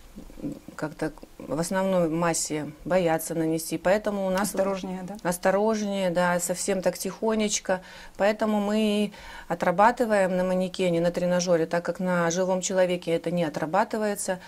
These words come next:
Speaker 1: приемы реанимации не отрабатываются на живом человеке, а уже на манекене можно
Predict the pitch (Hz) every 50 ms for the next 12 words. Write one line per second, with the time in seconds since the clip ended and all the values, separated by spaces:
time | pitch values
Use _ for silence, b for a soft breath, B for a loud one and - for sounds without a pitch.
0 | B B - 190 190 196 190 180 175 170 165 175 170 170 180 180 175 165 160 -
1 | - 160 160 170 180 175 156 - - 156 147 160 190 226 220 - 233 226 220 214
2 | - 202 202 202 196 208 196 202 190 190 185 - 190 185 185 185 180 180 185 -
3 | 170 165 B B B B B B B B - 131 143 160 165 165 170 180 180 175
4 | 180 180 196 202 208 202 202 202 196 196 196 202 208 208 208 - 254 262 285 285
5 | 262 233 214 214 220 233 254 247 247 240 233 226